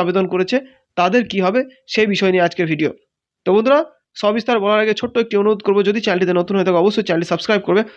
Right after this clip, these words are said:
আর যদি Facebook-এর মাধ্যমে দেখছো তাহলে প্লিজ পেজটিকে ফলো করে পাশে থাকবে। তো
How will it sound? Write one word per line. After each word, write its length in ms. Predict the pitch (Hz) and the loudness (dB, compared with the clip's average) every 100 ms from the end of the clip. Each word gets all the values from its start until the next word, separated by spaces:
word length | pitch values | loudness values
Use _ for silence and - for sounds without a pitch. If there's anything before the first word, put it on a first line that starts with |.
| _ _ _ _ _ _ - | _ _ _ _ _ _ -6
আর 60 | 156 | -2
যদি 120 | 190 175 | 0 2
Facebook-এর 320 | 202 175 185 170 | 0 2 2 2
মাধ্যমে 220 | 165 170 | 0 -2
দেখছো 160 | 170 175 | -2 -2
তাহলে 160 | 170 165 165 | 0 -2 0
প্লিজ 220 | 214 214 - | 0 0 0
পেজটিকে 280 | 170 165 165 | -2 -2 -2
ফলো 120 | 160 156 | -2 0
করে 100 | 156 160 | -2 -2
পাশে 160 | 151 160 | -2 -2
থাকবে। 180 | 147 147 - _ _ _ _ _ _ _ | -2 -4 -6 _ _ _ _ _ _ _
তো 40 | _ | _